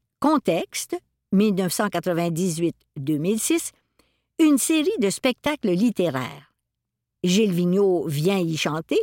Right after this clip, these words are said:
sobrement accompagné au piano. Soif de Marie-Claire Blais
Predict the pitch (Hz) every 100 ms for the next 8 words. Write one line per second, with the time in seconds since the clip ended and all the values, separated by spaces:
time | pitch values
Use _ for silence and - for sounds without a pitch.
0 | - _ _ _ _ - 294 294 233 226
1 | 226 254 247 226 226 220 208 220 233 233
2 | - 226 202 - _ _ _ _ _ _
3 | _ _ _ _ _ _ - - 320 277
4 | - - _ _ 165 165 208 214 - 185
5 | 147 180 269